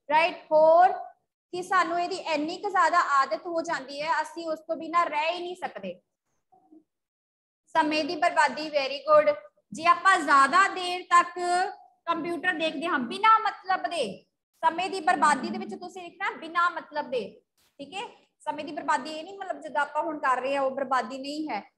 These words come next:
ਜੇ ਆਪਾਂ ਜ਼ਿਆਦਾ ਐਕਸੈਸ ਵਿੱਚ ਦੇਖਦੇ ਹਾਂ ਤੇ ਸਾਡੀ ਸਮੇਂ ਦੀ ਬਰਬਾਦੀ ਵੀ ਹੁੰਦੀ ਹੈ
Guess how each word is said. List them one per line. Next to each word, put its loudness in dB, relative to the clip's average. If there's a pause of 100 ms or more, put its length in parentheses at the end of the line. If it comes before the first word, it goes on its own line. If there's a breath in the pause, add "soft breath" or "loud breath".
(100)
ਜੇ 2
ਆਪਾਂ 2
ਜ਼ਿਆਦਾ 4
ਐਕਸੈਸ 2 (100)
ਵਿੱਚ -8
ਦੇਖਦੇ -4
ਹਾਂ 4 (300)
ਤੇ -12
ਸਾਡੀ -2
ਸਮੇਂ -2
ਦੀ -6
ਬਰਬਾਦੀ -2
ਵੀ -4
ਹੁੰਦੀ -4
ਹੈ -8